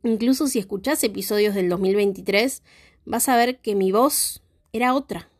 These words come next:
Realmente la pasé muy mal. Soy fiel creyente de que toda información que aparece en nuestra vida aparece porque ya estamos listas para trabajarla.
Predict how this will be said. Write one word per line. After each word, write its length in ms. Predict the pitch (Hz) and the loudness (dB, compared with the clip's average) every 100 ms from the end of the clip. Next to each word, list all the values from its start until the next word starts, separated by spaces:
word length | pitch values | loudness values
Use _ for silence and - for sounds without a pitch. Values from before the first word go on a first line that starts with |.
| - - | -20 -6
Realmente 420 | 214 240 269 294 | 0 2 2 2
la 100 | 330 | 0
pasé 280 | 202 196 226 | -2 -4 -4
muy 260 | 233 254 262 | 0 0 0
mal. 320 | 220 196 - _ _ _ _ _ _ _ _ _ _ _ _ _ _ _ _ _ - | 0 -2 -4 _ _ _ _ _ _ _ _ _ _ _ _ _ _ _ _ _ -6
Soy 280 | - 233 233 | 0 2 2
fiel 260 | 240 240 | 0 0
creyente 800 | 247 240 - 226 226 254 262 262 | 0 0 0 0 2 2 2 0
de 140 | 196 185 | -4 -4
que 120 | 190 | -6
toda 340 | - 269 294 | -2 0 2
información 600 | 294 247 190 190 214 214 | 0 -2 -2 -2 -2 0
que 60 | 214 | 0
aparece 380 | 196 185 196 220 | 0 -2 -2 -2
en 80 | 208 | -2
nuestra 320 | 196 202 190 | -4 -4 -2
vida 420 | 208 220 240 - | 0 2 2 0
aparece 440 | 208 202 202 - 208 | -6 -6 -6 -4 -6
porque 240 | 190 190 | -8 -10
ya 160 | - 220 | -6 -4
estamos 320 | 247 226 202 | -2 -2 -2
listas 320 | 208 - 233 | -6 -6 -6
para 240 | 226 196 | -2 -2
trabajarla. 680 | 190 180 180 202 196 226 320 | -2 -4 -2 -4 0 0 -2